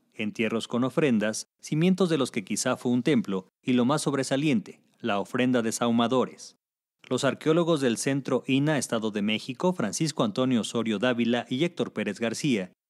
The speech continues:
encargados de coordinar las labores de salvamento, informaron que dichos objetos descubiertos a mediados de mayo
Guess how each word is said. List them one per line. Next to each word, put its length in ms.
encargados 560
de 100
coordinar 420
las 120
labores 380
de 100
salvamento, 680
informaron 500
que 120
dichos 340
objetos 480
descubiertos 680
a 60
mediados 420
de 80
mayo 380